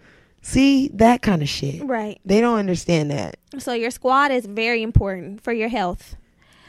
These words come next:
Speaker 1: I
Speaker 2: So
Speaker 1: really think so. Also, they say that friendship, the relationship between, like, man and woman, that relationship makes you happy, but your friends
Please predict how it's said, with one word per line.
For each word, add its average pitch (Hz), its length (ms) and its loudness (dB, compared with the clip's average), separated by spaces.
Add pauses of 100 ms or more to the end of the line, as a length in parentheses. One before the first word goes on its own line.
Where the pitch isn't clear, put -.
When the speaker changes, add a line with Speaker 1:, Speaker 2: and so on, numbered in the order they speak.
(100)
Speaker 1:
I 190 120 8
Speaker 2:
So 269 80 6
Speaker 1:
really 240 260 4
think 185 220 0
so. 147 260 0 (500)
Also, 233 640 2 (1300)
they 196 160 2
say 196 220 0
that 170 200 -2
friendship, 196 520 -6
the 175 100 -4
relationship 202 640 -6
between, 170 380 -10
like, 147 280 -10 (240)
man 175 280 -2
and 175 140 -4
woman, 175 340 -4
that 165 240 0
relationship 170 580 -4
makes 156 220 -6
you 165 80 -6
happy, 160 280 -6
but 156 180 -6
your 147 140 -4
friends 185 500 -6